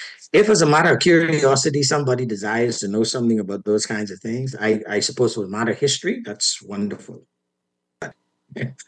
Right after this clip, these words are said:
can't, I can't lie to you. I don't know the extent to which it's all that. Historians might have an interest in things like that, for sure. 'Cause you want, you want history to accurately re-,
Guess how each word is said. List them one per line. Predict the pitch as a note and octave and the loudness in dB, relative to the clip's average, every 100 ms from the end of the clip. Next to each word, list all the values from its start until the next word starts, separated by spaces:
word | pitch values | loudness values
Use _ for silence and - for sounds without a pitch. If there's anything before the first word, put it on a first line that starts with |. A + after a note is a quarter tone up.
| _ _ _ _ _ _ _ _ _ - | _ _ _ _ _ _ _ _ _ -8
can't, | - - - - - _ _ - - - - | -8 -8 -14 -16 -18 _ _ -20 -20 -18 -6
I | A2 | 0
can't | A2+ G#2+ G2 | 2 2 0
lie | G2 G2 | -2 -2
to | F#2+ | -4
you. | F#2 F#2+ | -6 -2
I | G#2 | 0
don't | A2 | 2
know | G#2+ G2 | 2 0
the | |
extent | F#2 - G#2+ G2 | -4 -2 0 0
to | F2+ | -2
which | F2+ - | -4 -4
it's | - - - - _ _ | -4 -4 -4 -6 _ _
all | G#2 F#2+ F#2 | -4 2 2
that. | F2+ - - _ _ _ - | 0 -6 -16 _ _ _ 2
Historians | G#3 A#3 - C4 B3+ G#3+ | 4 4 4 4 6 6
might | F3 D#3+ | 4 4
have | C#3 | 4
an | A#2+ | 2
interest | A2+ B2 | 2 0
in | G#2+ | 0
things | A2 G2+ | 2 0
like | F#2+ F2+ | -4 -12
that, | E2+ | -10
for | - | -6
sure. | A2+ - - _ _ _ - | -4 -4 -10 _ _ _ -2
'Cause | D#3+ | 2
you | F3 | 4
want, | D#3+ C#3+ C3+ | 4 4 4
you | |
want | C#3+ C#3 | 2 2
history | C#3 C#3 | 0 2
to | B2 G2 | 0 0
accurately | A2+ - B2+ A2 | -2 0 -2 0
re-, | G#2 | -2